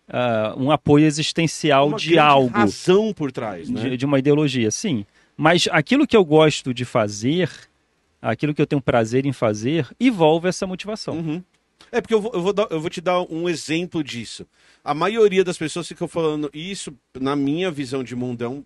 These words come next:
Speaker 2: é um problema, inclusive, do mundo que a gente vive hoje. É assim, "Ah, não, o que eu, eu vivo para buscar a felicidade." E aí eu, do alto dos meus quarenta e três anos, eu posso garantir pra você que a maioria dos meus dias foram normais.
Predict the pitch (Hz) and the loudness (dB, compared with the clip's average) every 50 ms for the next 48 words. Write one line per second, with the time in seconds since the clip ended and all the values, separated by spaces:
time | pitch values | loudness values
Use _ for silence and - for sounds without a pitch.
0 | _ - 139 143 156 - 180 190 175 180 196 202 190 165 135 131 123 139 131 117 | _ -10 -10 -10 -8 -8 -8 -8 -6 -4 -6 -4 -4 -4 -6 -8 -8 -8 -10 -10
1 | 127 123 120 120 127 120 123 127 127 123 120 - 123 113 120 120 - 127 117 120 | -10 -12 -10 -8 -6 -6 -6 -6 -6 -8 -10 -10 -8 -8 -8 -8 -8 -6 -6 -6
2 | 117 113 110 104 98 104 98 _ _ _ _ - - 143 - - 143 135 160 190 | -6 -6 -6 -6 -8 -10 -14 _ _ _ _ -4 -4 -2 -2 0 2 2 4 4
3 | 196 190 175 165 160 160 143 127 107 90 _ - - _ - 113 - - 156 170 | 4 4 4 4 6 6 6 4 2 -2 _ -16 -20 _ -14 -14 -6 0 2 2
4 | 185 190 175 160 160 135 117 - - 190 233 226 180 220 214 - 208 208 202 196 | 2 4 4 2 2 2 -2 -8 -8 -6 -6 -6 -6 -6 -4 -2 -2 0 0 0
5 | 185 160 180 165 - - - 175 175 185 196 190 - 196 175 180 185 - - 185 | -2 -2 -2 -4 -4 -4 -4 -2 -2 -2 -2 -2 -2 -2 -2 -2 -2 -4 -4 -2
6 | 165 170 139 117 107 180 - - _ _ _ _ _ _ _ _ _ - - 208 | 0 0 0 0 -2 -8 -14 -20 _ _ _ _ _ _ _ _ _ -6 -2 0
7 | 214 226 254 285 311 269 247 208 190 190 185 196 180 180 165 151 170 175 - - | 2 4 4 4 4 4 6 6 6 6 4 2 -2 -2 0 0 0 -2 0 0
8 | 180 160 160 156 - 151 143 - 156 147 123 127 175 202 185 196 190 - 214 208 | 0 0 0 0 -2 -2 -2 0 -2 -2 0 -2 -2 2 2 2 2 2 0 -2
9 | - 190 160 170 208 240 294 339 269 180 - 202 185 208 185 151 156 147 - 233 | -2 -4 -2 0 0 2 2 0 -2 -4 -4 -4 -2 -2 0 0 0 -2 -2 -4
10 | - - 247 202 175 175 196 247 311 311 285 233 208 190 208 196 170 185 170 160 | -2 -2 -4 -2 -2 -4 -4 -4 -4 -4 -4 -4 -4 0 -2 0 0 -2 -6 -4
11 | 175 170 147 123 143 202 202 - 240 247 226 208 190 175 180 240 330 311 214 143 | -2 -2 -2 0 -2 -4 -2 -2 -2 -2 -2 0 2 4 4 4 4 2 0 -2
12 | 123 107 101 92 - - - - - | -2 -4 -8 -14 -18 -18 -18 -20 -20